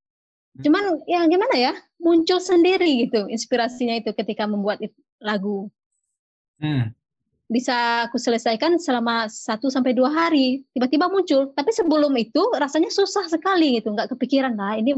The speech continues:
Speaker 2: mau dibikin musiknya gimana, nggak tahu. Cuman ketika aku sudah masuk ke dalam puisi itu, aku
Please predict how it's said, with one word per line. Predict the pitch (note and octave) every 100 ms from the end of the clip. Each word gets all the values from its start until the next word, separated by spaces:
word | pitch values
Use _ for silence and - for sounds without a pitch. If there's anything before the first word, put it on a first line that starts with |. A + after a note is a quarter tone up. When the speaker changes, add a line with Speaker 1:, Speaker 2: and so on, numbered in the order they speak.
| B3 - -
Speaker 2:
mau | A3+ A3+
dibikin | G#3 G3+ A3 G#3+
musiknya | G#3 G3 - G#3+ G#3+
gimana, | A3 C4+ B3 A3+
nggak | G#3+
tahu. | B3+ G#3+ - _ _
Cuman | - D4
ketika | E4+ D#4 B3 A3 G#3
aku | G3+ G#3 G3+ - _ _
sudah | G#3 G3+
masuk | G3+ G#3 C#4+
ke | C#4+
dalam | G#3+ G3+ G3
puisi | G#3+ - F#3+
itu, | - A3+ C4 F4 - _ _ _ _
aku | -